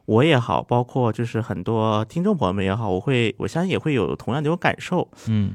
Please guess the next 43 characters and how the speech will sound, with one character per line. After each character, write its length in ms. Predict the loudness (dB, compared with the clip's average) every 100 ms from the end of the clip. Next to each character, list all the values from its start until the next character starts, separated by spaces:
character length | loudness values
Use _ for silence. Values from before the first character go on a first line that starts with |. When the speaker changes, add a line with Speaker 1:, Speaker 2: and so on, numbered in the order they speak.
| 0
Speaker 1:
然 160 | 0 2
后 180 | 2
呢， 540 | 2 2 4 2 0 -2
我 560 | 0 2 2 2 0 -2
也 220 | -2 -2
是 280 | -2 -4 -4
一 120 | -4
方 220 | -2 -2
面 480 | 0 0 0 -2 -4 -8 -2
感 180 | 0 0
谢 220 | 0 0
吧， 220 | -2 -6
感 160 | -4 -4
谢 140 | -2
各 100 | -2 0
位 80 |
听 180 | 0 -2
众 120 | -2
朋 200 | -2 -2
友 40 | 0
们 160 | -2
在 220 | 0 0 0
过 180 | 0
去， 140 | -2 -2
我 60 | -4
们 120 | -2
几 160 | -2 -2
年 200 | -2 -4
了？ 140 | -6 -8 _ _ -2
二 160 | 0
零 120 | 2 2
年 140 | 0
开 160 | -2 -6
始 140 | -8
的 100 | -4
吧？ 60 | -2
Speaker 2:
二 40 |
零 140 | 2
年 120 | 4 4
五 120 | 4
月。 160 | 2 -2 _ _
Speaker 1:
对， 240 | -2 -2 -2 -2
也 580 | 2 4 4 0 -4